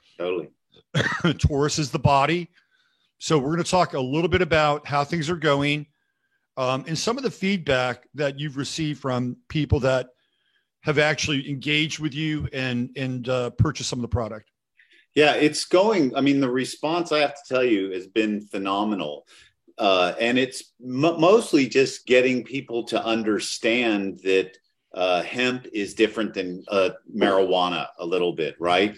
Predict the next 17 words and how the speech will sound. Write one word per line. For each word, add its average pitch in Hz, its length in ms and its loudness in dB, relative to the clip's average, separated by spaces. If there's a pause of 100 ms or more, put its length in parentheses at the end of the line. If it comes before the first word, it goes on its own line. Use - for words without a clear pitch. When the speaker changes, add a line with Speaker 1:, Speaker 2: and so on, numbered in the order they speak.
(360)
Speaker 1:
And 110 500 0
we've 139 360 0
seen 165 400 0
people, 139 760 -2 (680)
I've 143 180 -2
seen 156 220 -4
so 156 240 -4
many 147 260 0
people 127 380 -4
that 110 140 2
you've 107 220 -4
sent, 120 520 -4 (240)
and, 131 240 -2 (100)
uh, 113 160 -4
we've 151 280 2
already 127 600 4 (140)
had 120 460 0